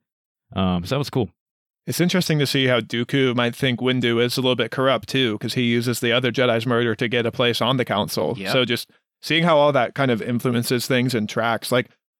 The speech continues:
Speaker 2: the Dooku stuff felt very grounded, and it, like, coming off from Andor to this and still seeing, like, a grounded Star Wars animation product, project,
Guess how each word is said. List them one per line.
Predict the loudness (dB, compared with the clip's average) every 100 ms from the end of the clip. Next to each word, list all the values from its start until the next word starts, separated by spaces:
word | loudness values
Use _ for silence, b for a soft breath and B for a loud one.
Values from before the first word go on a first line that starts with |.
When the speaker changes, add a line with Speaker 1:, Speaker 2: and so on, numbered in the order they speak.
| -4
Speaker 2:
the | 0
Dooku | 2 2 0
stuff | 2 2
felt | 2 2
very | 2 0
grounded, | 0 0 2 2 2
and | 2
it, | 0 -2 -4 -8 -6 -2
like, | -2 -4 _ _
coming | 0 2 2
off | 2
from | 0 -2
Andor | 0 2 4 4 2
to | 0
this | 0 2 2 -2 -8
and | -4 -4
still | 0 0
seeing, | 2 0 2
like, | 2
a | 0
grounded | 0 0 2 2 0
Star | 0 0 2
Wars | 2 2
animation | 2 2 0 0 -2
product, | 0 0 2 0 -2
project, | 0 2 2 -2